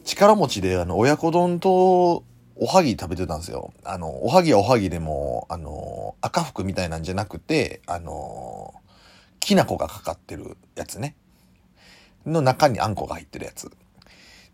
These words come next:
それをね、ふとさっき思い出してしまって、画像検索、Google先生の画像検索で、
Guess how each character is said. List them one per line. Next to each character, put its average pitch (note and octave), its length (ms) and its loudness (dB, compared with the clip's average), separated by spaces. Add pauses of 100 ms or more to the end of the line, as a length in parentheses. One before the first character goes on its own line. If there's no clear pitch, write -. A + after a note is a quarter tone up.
そ F#3 220 -2
れ A#3 160 8
を G#3 140 8
ね、 D#3 180 4
ふ - 160 -6
と A2+ 160 2
さ G#2+ 140 -2
っ F#2+ 100 -6
き - 80 -2
思 A#2+ 240 4
い A2+ 40 4
出 A2+ 100 6
し - 100 -4
て A2+ 80 -4
し A2 140 -2
ま E2+ 140 0
っ - 40 -18
て、 E2 880 -4
画 G2 140 0
像 G#2 200 0
検 G#2+ 240 -2
索、 C2 840 -8
Google A2 320 0
先 G#2 180 -2
生 F#2 160 -4
の E2 80 -6
画 E2+ 140 -2
像 F2+ 160 -2
検 F#2+ 200 -6
索 D2+ 220 -8
で、 C2+ 320 -8